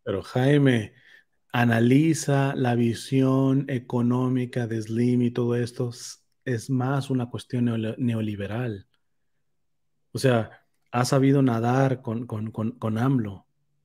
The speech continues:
Es un buen y viejo lobo de mar, Slim. Por algo, ah, o sea, yo, digo, me, me saldría de tema, ¿eh? Pero yo les digo, o sea,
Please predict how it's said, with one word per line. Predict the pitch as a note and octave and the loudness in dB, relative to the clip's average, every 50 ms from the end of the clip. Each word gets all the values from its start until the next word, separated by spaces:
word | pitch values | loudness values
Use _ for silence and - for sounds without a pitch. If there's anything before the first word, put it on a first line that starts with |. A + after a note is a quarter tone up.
| _ _ | _ _
Es | - A2+ G#2 - | -10 -8 -6 -2
un | C3 A#2+ A#2+ A#2+ | 0 2 2 4
buen | B2 A#2+ B2+ B2+ B2 B2 B2+ C3+ - - _ - - D3 C#3 - - _ _ - C3 A#2+ B2 - - - | 4 4 2 2 2 0 -2 -4 -8 -16 _ -16 -14 -12 -12 -12 -14 _ _ -10 -8 -8 -8 -10 -12 -8
y | - C#3+ A#2+ A#2+ | -4 0 0 2
viejo | A#2 B2 B2 A#2+ B2 - B2+ A#2+ A2+ G#2+ G2+ G2+ | 4 4 4 2 0 -2 -2 -2 0 -2 -2 -2
lobo | G2+ G2+ A2 A#2 A#2+ A#2+ | 0 0 2 2 2 0
de | A2+ G#2+ | 0 -2
mar, | G2+ A2 C3 C#3 C3 A2 G2 - - _ _ _ _ _ _ _ _ _ _ _ _ _ _ - | -2 -2 0 0 0 -2 -4 -8 -18 _ _ _ _ _ _ _ _ _ _ _ _ _ _ -12
Slim. | B2 G#2+ G2 A2+ C3 C#3 B2+ G#2+ G2 - _ _ | -10 -4 0 2 2 2 2 0 -4 -8 _ _
Por | _ - G#2 G#2+ | _ -10 -4 -2
algo, | A#2 B2 C3 C3 B2+ B2 A#2 A2 G#2 - - - - - - _ _ - | 0 2 4 4 4 4 2 0 -2 -6 -12 -20 -20 -20 -20 _ _ -12
ah, | A2 A2+ A2 A2+ - | -10 -8 -8 -6 -6
o | C#3 B2+ | -6 -6
sea, | - B2+ A2 G#2 G2 | -4 -6 -6 -6 -8
yo, | G2 G2+ G#2+ - - A#2+ _ _ _ _ _ | -8 -6 -6 -6 -8 -10 _ _ _ _ _
digo, | - F3+ C3 A#2+ A2 | -8 -6 -4 -4 -4
me, | G#2+ G#2+ G#2 - | -4 -6 -8 -8
me | E3 B2+ | -6 -4
saldría | G#2+ A2 G#2+ A2+ A#2+ | -4 -2 0 2 2
de | A2 G#2 | 2 2
tema, | G2 - D3 C3 A#2 D3 | 2 2 2 2 0 0
¿eh? | - | 0
Pero | - A2+ | -2 -2
yo | G#2 G#2+ | 0 0
les | G#2+ A2 A2+ | 0 0 0
digo, | A#2+ G#2+ G2 | 0 -2 -2
o | |
sea, | - G#2+ G#2 | -6 -8 -10